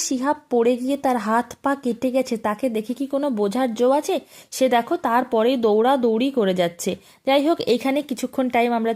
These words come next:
ছবি ভিডিও কিছু শুট ফুট করে তারপরে এই দেখো চলে যাচ্ছি এবার একটু খাবার খাওয়ার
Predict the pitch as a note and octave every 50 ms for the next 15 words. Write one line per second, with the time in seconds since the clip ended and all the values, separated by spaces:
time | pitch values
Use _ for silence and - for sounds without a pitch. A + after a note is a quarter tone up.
0 | A3+ - A#3+ A3 B3 B3 A3 A3+ A3+ G#3 A#3+ B3 A#3 A#3 - A#3+ A#3 - - A3+
1 | A3 - - - A#3 A3+ - - A#3+ A#3 B3+ F#4 C5 - - - - - - A3
2 | G3+ G3+ G3+ G#3+ A3 A3+ A3 G#3+ G3+ G#3 G3+ A3+ A3 A3 A3 G#3 G#3 G3+ G#3 G#3
3 | G3+ G3+ - F4 D4+ B3 G#3 G3 G3+ G3 - A3 A3 - - G3 F3+ F#3+ G#3 A#3
4 | A#3 - - G#3+ F#3 F3 F3 F3+